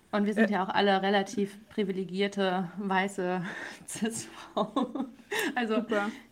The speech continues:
Speaker 1: lässt sich ja nicht, ähm, abstreiten. Und dadurch,
Speaker 2: Ja.
Speaker 1: ähm, schauen wir natürlich, wir können uns ja von unserem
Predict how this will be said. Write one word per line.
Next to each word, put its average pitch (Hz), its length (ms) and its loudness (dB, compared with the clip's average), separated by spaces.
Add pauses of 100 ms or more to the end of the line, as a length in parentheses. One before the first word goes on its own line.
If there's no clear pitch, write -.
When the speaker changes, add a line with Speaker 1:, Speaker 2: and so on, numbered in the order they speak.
(160)
Speaker 1:
lässt 226 320 -2
sich 196 180 -2
ja 196 180 6
nicht, 190 280 -6
ähm, 180 320 0
abstreiten. 180 800 2
Und 190 180 -2
dadurch, 190 300 0
Speaker 2:
Ja. 214 160 2
Speaker 1:
ähm, 190 320 -2
schauen 202 380 4
wir 208 120 0
natürlich, 196 420 -4
wir 196 160 -4
können 208 260 0
uns 196 100 -4
ja 196 80 -2
von 190 140 -8
unserem 185 460 0